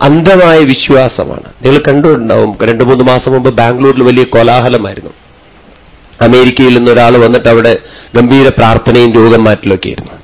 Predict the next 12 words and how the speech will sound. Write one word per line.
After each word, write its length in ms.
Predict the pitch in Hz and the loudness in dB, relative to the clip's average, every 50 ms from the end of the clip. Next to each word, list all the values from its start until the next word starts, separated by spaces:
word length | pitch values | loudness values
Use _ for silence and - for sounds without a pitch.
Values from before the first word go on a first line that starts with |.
| _ _ _ _ - - _ _ _ _ _ _ _ _ _ _ _ _ _ _ 117 | _ _ _ _ -20 -20 _ _ _ _ _ _ _ _ _ _ _ _ _ _ -4
അങ്ങനെ 260 | 123 151 196 208 214 | -2 0 2 2 2
രോഗം 400 | 156 156 160 175 180 202 190 175 | 2 2 2 2 2 2 2 2
മാറ്റാൻ 360 | 160 160 156 - 247 170 165 | 0 0 0 0 -2 -4 -2
സാധിക്കുമായിരുന്നു 880 | - - - 123 127 151 175 - - 175 160 160 156 147 143 143 143 127 | -4 -2 -2 -2 -2 -2 -2 -2 -2 0 2 2 2 2 2 0 0 0
എങ്കിൽ 480 | 123 123 117 113 143 117 98 82 69 - - - - - - - - - _ 120 | 0 0 -2 -2 0 0 0 -2 -6 -10 -18 -20 -20 -20 -20 -20 -20 -8 _ 0
എന്തിന് 260 | 123 135 156 170 175 - | 0 2 2 2 2 0
റോമിൽ 440 | 165 135 139 139 147 156 170 165 | 2 2 2 2 0 0 0 -2
ഹോസ്പിറ്റലുകൾ 760 | 156 117 135 143 139 - - - 160 - - 160 143 135 127 117 | 0 0 0 -2 -2 -2 -4 -6 -6 -4 -2 0 2 2 2 2
വെച്ചു? 460 | 110 107 - - 107 110 110 110 - - | 0 -2 -2 -2 -2 0 0 -2 -2 -2
എന്തിന് 260 | 117 135 147 160 165 | -2 -2 0 0 0
അമേരിക്കയിൽ 540 | 139 143 156 160 156 160 156 - 151 131 131 | 0 0 2 2 0 0 -2 -2 -2 -4 -2
ക്രിസ്ത്യൻ 500 | - 131 127 - - 165 156 151 139 | -2 -4 -4 -2 -2 -2 -2 -2 -4